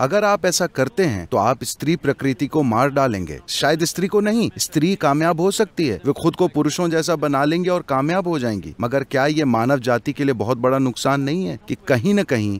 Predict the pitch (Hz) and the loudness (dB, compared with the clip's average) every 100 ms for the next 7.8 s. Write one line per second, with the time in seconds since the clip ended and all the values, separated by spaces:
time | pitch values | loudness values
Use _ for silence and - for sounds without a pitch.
0 | - 120 - 123 135 131 160 147 - 127 | -2 -2 0 2 2 2 0 0 -4 -6
1 | - 151 - 131 120 113 151 143 - 117 | -4 -4 -2 -4 -4 -2 0 0 0 0
2 | 113 123 139 113 87 - 139 143 127 120 | 2 2 2 0 -4 -6 -4 -2 0 0
3 | 123 107 107 139 - 156 185 190 117 85 | 2 0 -2 -4 -2 -2 0 0 0 -4
4 | 78 - _ _ _ - 165 214 185 196 | -8 -12 _ _ _ -10 -2 -2 0 0
5 | 190 185 214 185 180 185 214 202 233 233 | 0 -2 -2 0 0 0 0 0 0 0
6 | 107 - - 151 - 147 147 196 202 170 | -4 -8 -6 -4 0 -2 0 0 0 0
7 | 175 190 202 196 220 151 101 | -2 0 0 0 -2 -2 -4